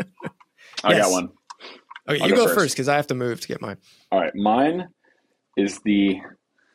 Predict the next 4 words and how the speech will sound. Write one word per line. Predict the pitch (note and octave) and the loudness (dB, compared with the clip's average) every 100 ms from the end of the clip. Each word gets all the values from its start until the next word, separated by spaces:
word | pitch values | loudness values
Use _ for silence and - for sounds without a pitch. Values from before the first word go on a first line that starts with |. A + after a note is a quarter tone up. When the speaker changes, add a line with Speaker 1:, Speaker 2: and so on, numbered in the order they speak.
| _ _ _ - - | _ _ _ -18 -2
Speaker 1:
Dymo | F#2 A2 C3 D3+ E3 - - - | 0 2 2 0 -2 -6 -10 -6
Speaker 2:
<laughs> | F3 - - - - - - _ _ - | -4 -6 -18 -20 -20 -20 -20 _ _ 0
Speaker 1:
Organizer | A2 A2 A2 G#2 G2 G#2+ - | 2 4 2 2 2 2 2
Express | F#2+ - - G2 F2 - - | -2 -4 0 2 2 -2 -12